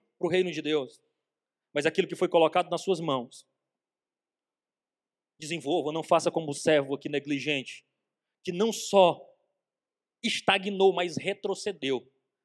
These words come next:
diminuiu, perdeu o valor com o tempo. Porque a ideia do dinheiro é isso. Hoje ele vale tanto.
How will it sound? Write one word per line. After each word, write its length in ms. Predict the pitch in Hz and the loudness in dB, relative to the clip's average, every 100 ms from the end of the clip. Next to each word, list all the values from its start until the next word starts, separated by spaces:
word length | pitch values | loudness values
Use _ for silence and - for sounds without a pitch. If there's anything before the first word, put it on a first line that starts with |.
| _ | _
diminuiu, 680 | 151 165 190 185 156 151 - _ _ _ - | -12 -8 -4 0 0 0 -4 _ _ _ -2
perdeu 400 | 226 190 220 240 | -2 2 4 4
o 60 | |
valor 380 | 202 214 185 202 | 4 4 8 6
com 160 | 202 185 | 4 -2
o 20 | |
tempo. 340 | 185 175 156 _ _ _ _ _ _ _ _ _ _ _ _ _ _ _ _ _ _ | -2 -2 -4 _ _ _ _ _ _ _ _ _ _ _ _ _ _ _ _ _ _
Porque 160 | - 165 | -4 2
a 60 | 220 | 2
ideia 300 | 190 240 233 | 6 6 6
do 120 | 220 | 2
dinheiro 340 | 196 220 247 | 0 4 6
é 40 | 277 | 6
isso. 300 | 220 190 196 | 4 -2 8
Hoje 260 | 220 269 | 8 10
ele 100 | 269 | 6
vale 240 | 240 247 269 | 2 0 2
tanto. 420 | 277 247 185 - | 4 4 2 -4